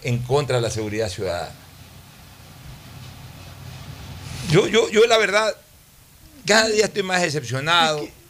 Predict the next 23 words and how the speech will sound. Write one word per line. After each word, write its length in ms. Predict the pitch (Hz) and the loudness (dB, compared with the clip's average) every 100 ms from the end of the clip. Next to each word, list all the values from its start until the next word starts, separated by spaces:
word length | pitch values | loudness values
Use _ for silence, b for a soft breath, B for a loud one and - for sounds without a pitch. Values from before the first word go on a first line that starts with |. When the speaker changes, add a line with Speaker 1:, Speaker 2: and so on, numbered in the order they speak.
| - - | -20 -2
Speaker 1:
cada 200 | 156 156 | 2 2
día 160 | 160 | 0
estoy 180 | 139 156 | -2 -6
más 180 | 143 135 | -6 -4
asustado, 840 | 127 117 98 - 143 139 127 120 120 - - - - | -4 -6 -8 2 4 6 2 -2 -10 -20 -20 -20 -6
Speaker 2:
hay 120 | 190 | -6
tantas 380 | 185 214 202 180 | -4 -6 -2 4
Speaker 1:
cada 140 | 156 | 4
Speaker 2:
cosas, 120 | 151 | 4
Speaker 1:
día 140 | 156 151 | 2 2
me 80 | |
Speaker 2:
Pocho. 120 | 151 151 | 2 0
Speaker 1:
siento 180 | 151 131 | 0 -2
más 180 | 135 139 | -2 -2
impotente. 880 | 139 127 113 110 143 151 131 127 113 | -2 -4 -4 2 2 4 0 -4 -4
Speaker 2:
Hace 200 | 170 151 | -2 -2
poco 400 | 180 233 233 226 | -2 2 0 0
cerró 300 | 180 190 170 | -2 -2 0
una 180 | 190 190 | -2 0
gasolinera 680 | 180 151 156 143 147 160 156 | 0 -2 -4 -4 -4 -4 -4
aquí 260 | 147 147 156 | -6 -6 -6
en 160 | 147 | -4
la 300 | 143 131 123 | -4 -4 -6